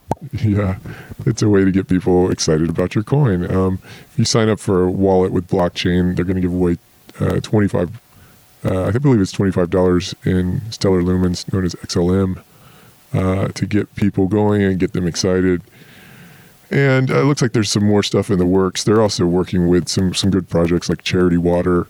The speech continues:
Code dot org, which is Stanford's, uh, tech initiative to learn code. So it, it really looks like there's some interesting stuff that may be happening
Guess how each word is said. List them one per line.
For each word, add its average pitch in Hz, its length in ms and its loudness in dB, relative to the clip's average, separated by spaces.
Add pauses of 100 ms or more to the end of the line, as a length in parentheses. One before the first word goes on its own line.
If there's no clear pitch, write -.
(220)
Code 95 320 0
dot 90 280 -2
org, 90 360 2
which 90 200 -4
is 87 260 -6
Stanford's, 92 640 -4
uh, 92 320 0 (100)
tech - 240 -4
initiative 90 460 -4
to 92 100 -2
learn 92 260 0
code. 90 520 -2 (240)
So 85 260 -2
it, 82 240 -2
it 165 140 0 (200)
really 151 240 4
looks 131 180 0
like 113 100 -2
there's 120 160 -2
some 113 180 0
interesting 104 320 -2
stuff 98 300 -2
that - 120 -4
may 95 160 0
be 95 140 0
happening 90 520 -2